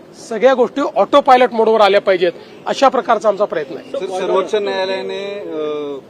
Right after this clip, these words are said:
Speaker 2: महापालिकांच्या निवडणुका घ्यायला एकशे वीस दिवसांमध्ये सूचना दिल्यात. अ, अनेक महापालिकांच्या, अ, प्रभाग रचना, त्या, ज्या हरकती सूचनांचे पंचेचाळीस दिवस, अशा अनेक, अ, ठिकाणी तांत्रिक अडचणी दिसून येत आहेत. नेमकं काय होईल महापालिका निवडणुकांच्या बाबतीत?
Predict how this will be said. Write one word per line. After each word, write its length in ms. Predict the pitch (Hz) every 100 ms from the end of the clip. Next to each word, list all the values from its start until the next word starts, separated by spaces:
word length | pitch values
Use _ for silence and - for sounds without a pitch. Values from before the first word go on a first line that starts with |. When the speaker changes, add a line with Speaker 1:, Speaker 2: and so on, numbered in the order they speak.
| - 143
Speaker 2:
महापालिकांच्या 800 | 143 131 131 156 156 156 151 147
निवडणुका 420 | 139 143 143 151
घ्यायला 340 | 139 127 135 139
एकशे 240 | 131 156
वीस 220 | 139 151
दिवसांमध्ये 520 | 147 139 151 143 143 160 - - 127 -
सूचना 360 | 156 147 175 170
दिल्यात. 240 | 131 110 117 - 123 139
अ, 240 | 135 135 - - - 139
अनेक 300 | 170 196 160
महापालिकांच्या, 640 | 151 147 156 160 151 170
अ, 420 | - 147 135 127
प्रभाग 380 | 123 127 131 143
रचना, 440 | 143 151 147 147 139
त्या, 100 | 139
ज्या 320 | 120 120 131 120
हरकती 300 | 120 131 135
सूचनांचे 440 | 143 135 143 135 147
पंचेचाळीस 580 | 139 127 - 143 139 135
दिवस, 260 | 135 143 - - - -
अशा 160 | 139 175
अनेक, 300 | 151 160 -
अ, 40 | 151
ठिकाणी 400 | - 139 - 156
तांत्रिक 420 | 147 139 165 160
अडचणी 320 | 135 - 160
दिसून 340 | 151 135 170 156
येत 100 | 127
आहेत. 460 | 110 - - - 147
नेमकं 260 | 160 165
काय 300 | - 165 170 180
होईल 200 | 160 175
महापालिका 500 | 156 147 156 156 156
निवडणुकांच्या 600 | 147 147 143 143 143 143
बाबतीत? 260 | 139 135